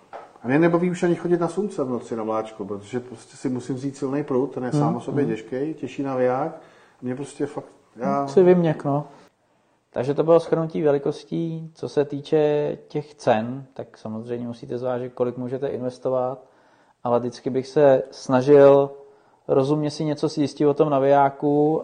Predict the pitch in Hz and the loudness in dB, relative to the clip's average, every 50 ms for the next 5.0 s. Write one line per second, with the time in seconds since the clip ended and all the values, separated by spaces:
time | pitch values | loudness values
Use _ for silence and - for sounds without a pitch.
0 | - - 131 127 127 123 123 127 123 - _ _ _ _ _ _ _ - 143 135 | 0 0 2 2 2 0 -2 -4 -6 -12 _ _ _ _ _ _ _ -4 -2 0
1 | 139 143 139 - 151 147 143 139 131 131 127 - - - - 147 143 143 143 143 | 0 -2 0 2 4 6 8 8 8 6 6 4 0 -6 -4 -2 0 2 2 0
2 | 139 - - 151 - 160 143 - 139 143 - 147 143 139 135 - - 127 123 123 | 0 -2 -4 -4 -4 -2 0 0 0 0 0 0 0 0 0 2 4 4 6 6
3 | 131 143 - - - _ _ _ _ _ _ - 123 131 135 135 127 131 147 139 | 4 2 -2 -8 -18 _ _ _ _ _ _ -4 -2 -2 -2 -2 0 2 2 4
4 | 135 131 139 131 139 131 131 - 139 - - 143 135 - 151 143 139 135 131 | 4 2 0 0 0 0 -2 -2 -8 -12 -14 -12 -4 0 2 2 2 2 0